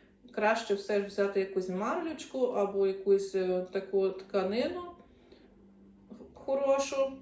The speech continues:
або ватні диски і замочити. Так, і ще в мене один залишився, це баклажан бризка.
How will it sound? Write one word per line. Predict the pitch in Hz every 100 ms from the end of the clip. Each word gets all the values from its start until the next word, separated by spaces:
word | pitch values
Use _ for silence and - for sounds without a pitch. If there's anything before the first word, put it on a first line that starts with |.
| -
або | 202 196
ватні | 190 202 202 196
диски | 196 247 381 - -
і | 196 226 254
замочити. | 220 214 214 - 165 165 190 - - - - - - - - - - - - _ - _ - - _ _ - - - - -
Так, | 214 190 185 208
і |
ще | 214 294 311
в |
мене | 311 302
один | 262 262 277
залишився, | 269 247 262 269 254 247 240 247 -
це | - 208
баклажан | 196 196 202 202 202 196 202 -
бризка. | 220 214 294 370 - 302 302